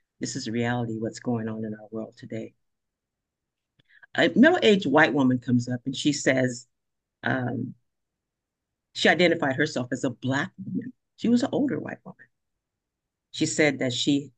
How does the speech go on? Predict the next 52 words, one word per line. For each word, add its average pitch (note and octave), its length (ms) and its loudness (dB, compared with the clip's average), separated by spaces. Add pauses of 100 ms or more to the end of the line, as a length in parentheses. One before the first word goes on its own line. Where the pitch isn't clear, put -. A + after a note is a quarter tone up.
(100)
was B2 200 -4
Black. C3+ 360 -4 (240)
She's F3 220 -2
known E3+ 180 2
that C#3 80 -4
she - 80 0
was C3 100 0
Black C3 240 -4
since B2 160 -8
she C#3+ 120 -6
was C3+ 220 -6
eight C3+ 180 0
years B2+ 240 -2
old. A#2 260 -4 (960)
And B2+ 80 -6
she D#3+ 100 0
told E3 240 4
her D3 80 4
parents, - 440 -2
and B2 60 -4
her A#2+ 80 -6
parents C3 220 2
said, B2 120 0
"Wait C3+ 180 2
till C3+ 100 -2
you C3 80 2
get B2 140 0
eighteen, B2+ 460 2
yada, A#2+ 200 -2
yada, A#2 140 -2
yada, B2 380 0
you B2 60 -6 (120)
can A#2+ 120 -6
do A2+ 60 -4
what - 200 -12
you - 200 -8
want." - 140 -20 (960)
And C#3+ 160 2
this - 200 0
is - 120 -4
a F4 220 4 (600)
group - 220 0
of, - 140 -2
I - 80 0
was C3+ 100 -4
look, F3 220 0
I C#3+ 120 0
was C3+ 140 -2
kinda E3 320 0 (180)
canvassing D3 640 2
the, A1 320 -4 (180)
the, A2+ 220 -8